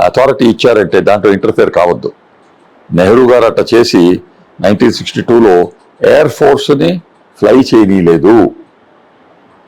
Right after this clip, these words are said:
మీరు చైనాని బాంబు చేస్తే మనం ఢిల్లీని బాంబు చేస్తారేమో అని భయపడి no అన్నాడు.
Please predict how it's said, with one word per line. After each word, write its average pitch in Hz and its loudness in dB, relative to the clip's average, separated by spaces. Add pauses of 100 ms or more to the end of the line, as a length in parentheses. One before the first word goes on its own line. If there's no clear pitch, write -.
(100)
మీరు 107 2
చైనాని 120 2
బాంబు 110 0
చేస్తే 117 0
మనం 113 -2
ఢిల్లీని 110 2
బాంబు 104 0
చేస్తారేమో 101 0
అని 107 0
భయపడి 90 0 (360)
no 101 0
అన్నాడు. 87 0